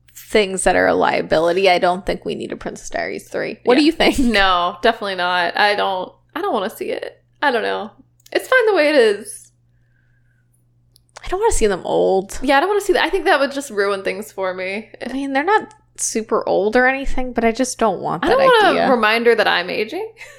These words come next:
Speaker 1: True. Or, like, I don't want a reminder that they're
Speaker 2: No, I
Speaker 1: aging,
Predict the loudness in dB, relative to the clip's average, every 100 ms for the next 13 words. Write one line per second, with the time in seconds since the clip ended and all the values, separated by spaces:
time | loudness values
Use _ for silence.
0 | -20 _ _ _ -2 4 4 4 2 2
1 | 2 0 -2 -4 -4 -10 -6 -2 0 0
2 | 2 2 2 0 0 2 2 2 -4 _
3 | _ _ _ _ _ 0 4 6 6